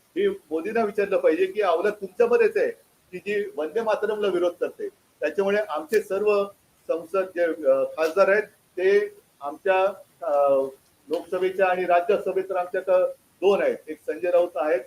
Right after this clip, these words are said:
आणि प्रियांका चतुर्वेदी आहेत. मी आता दोन खासदार माझ्याकडे सभागृहात ठणठणीतपणाने वंदे मातरम बोलायचं, बघूया कोण आपल्याला बाहेर काढतं. शिवसेनेचे खासदार हे लोकसभेच्या आणि राज्यसभेच्या सभागृहात वंदे मातरम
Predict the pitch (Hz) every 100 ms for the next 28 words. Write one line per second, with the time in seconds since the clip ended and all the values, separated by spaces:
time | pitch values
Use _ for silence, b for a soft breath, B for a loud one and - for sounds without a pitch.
0 | - 139 165 160 156 165 165 165 160 170
1 | 160 156 156 185 190 _ _ _ 151 165
2 | 151 185 165 190 185 175 180 175 165 165
3 | 175 185 190 _ _ _ - 165 196 175
4 | 196 - 165 165 185 208 202 190 185 196
5 | 175 175 185 180 180 165 - 160 180 165
6 | 131 - _ _ _ 165 185 185 180 180
7 | 175 180 175 151 143 143 123 - - _
8 | _ _ _ _ _ - 175 196 196 185
9 | 196 - 160 160 185 202 202 - _ 165
10 | 190 196 - 156 156 - 180 180 190 185
11 | 160 156 180 170 170 170 180 190 - _
12 | _ 156 180 175 180 185 139 156 160 180
13 | 165 165 180